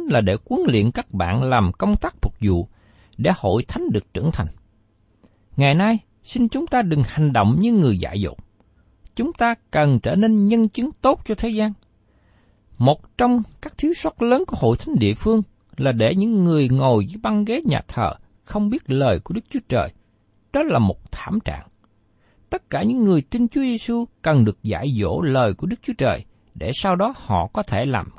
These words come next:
công tác phục vụ. Và mời các bạn cùng xem tiếp ở trong Ê-phê-sô đoạn bốn, câu mười bốn. "Ngài muốn chúng ta không như trẻ con nữa,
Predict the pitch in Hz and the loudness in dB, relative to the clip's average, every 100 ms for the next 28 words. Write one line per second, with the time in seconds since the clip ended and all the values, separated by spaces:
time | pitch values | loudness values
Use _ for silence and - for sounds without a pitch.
0 | - 147 131 - 208 - - - - - | -6 -4 -2 -4 -8 -10 -12 -10 -12 -12
1 | _ _ _ _ _ _ _ _ _ _ | _ _ _ _ _ _ _ _ _ _
2 | _ _ _ _ _ - 147 175 170 - | _ _ _ _ _ -4 2 2 2 -4
3 | - 127 131 - 139 - 240 - 254 - | -2 2 2 0 -4 -2 -8 -6 -8 -8
4 | - 147 208 190 214 220 208 220 202 90 | -6 -4 -2 0 0 -2 -4 -2 -2 -2
5 | 80 104 131 240 _ _ _ - 160 120 | -2 0 0 -2 _ _ _ -4 -2 -2
6 | 78 95 139 - _ _ _ _ _ _ | -2 -2 -4 -8 _ _ _ _ _ _
7 | _ _ _ _ _ _ _ _ 147 160 | _ _ _ _ _ _ _ _ 0 2
8 | 156 156 143 113 151 180 330 - 311 - | 2 0 0 -2 0 2 0 -4 -6 0
9 | 233 220 - - 269 262 240 - 80 120 | 2 2 -2 -10 -2 2 0 -2 -8 -6
10 | - 220 117 110 | 0 2 4 2